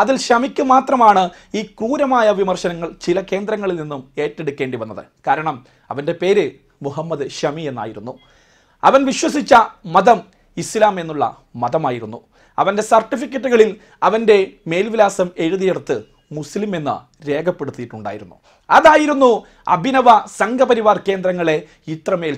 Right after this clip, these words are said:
ചൊടിപ്പിച്ചത്. ഇന്ത്യയോടുള്ള സ്നേഹമോ പാകിസ്ഥാനോടുള്ള ദേഷ്യമോ ക്രിക്കറ്റ് കളിയിലെ തോറ്റതിൻ്റെ സങ്കടമോ ആയിരുന്നില്ല സംഘപരിവാരങ്ങൾക്ക്. മുഹമ്മദ് ഷമി എന്ന് പറയുന്ന ഒരു ചെറുപ്പക്കാരൻ്റെ മതം നോക്കി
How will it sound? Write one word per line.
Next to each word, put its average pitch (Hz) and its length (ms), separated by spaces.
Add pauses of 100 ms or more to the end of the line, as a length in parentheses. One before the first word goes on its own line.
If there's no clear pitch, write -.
ചൊടിപ്പിച്ചത്. 139 480 (420)
ഇന്ത്യയോടുള്ള 214 600
സ്നേഹമോ 196 440 (420)
പാകിസ്ഥാനോടുള്ള 240 760 (100)
ദേഷ്യമോ 226 440 (380)
ക്രിക്കറ്റ് 233 360
കളിയിലെ 214 420 (320)
തോറ്റതിൻ്റെ 214 600 (380)
സങ്കടമോ 214 480 (160)
ആയിരുന്നില്ല 233 420 (100)
സംഘപരിവാരങ്ങൾക്ക്. 147 840 (360)
മുഹമ്മദ് 262 500
ഷമി 285 300
എന്ന് 285 180
പറയുന്ന 262 340 (360)
ഒരു 226 100 (100)
ചെറുപ്പക്കാരൻ്റെ 240 800
മതം 240 260
നോക്കി 190 280